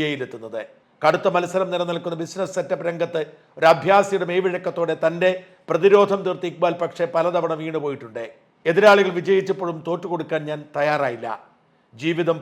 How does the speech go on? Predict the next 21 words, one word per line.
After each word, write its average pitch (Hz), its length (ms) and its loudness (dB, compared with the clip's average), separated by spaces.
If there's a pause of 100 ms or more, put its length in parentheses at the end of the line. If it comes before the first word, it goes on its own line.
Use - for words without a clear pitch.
പോരാടാനുള്ളതാണെന്നാണ് 160 1200 4 (280)
എൻ്റെ 135 220 -4
വിശ്വാസം." 117 440 -10 (380)
ന്യായം 156 320 2 (120)
ആരുടെ 165 260 2
പക്ഷത്താണോ 156 500 -2 (160)
ഒടുവിൽ 151 300 -4 (420)
അവർ 147 120 0 (100)
വിജയിക്കുക 147 460 -6
തന്നെ 131 280 -8
ചെയ്യും. 120 220 -8 (300)
തന്റെ 170 260 4
വിശ്വാസം 202 520 2
പോലെ 135 200 0 (380)
ഒരു 185 200 2
സുവർണ 196 380 0
വിജയത്തിന്റെ 175 580 0
സുന്ദരകാലത്തിലൂടെയാണ് 170 1080 0 (540)
ഇ - 20 0 (120)
സി 214 120 -8 (100)
എച്ച് 190 180 -8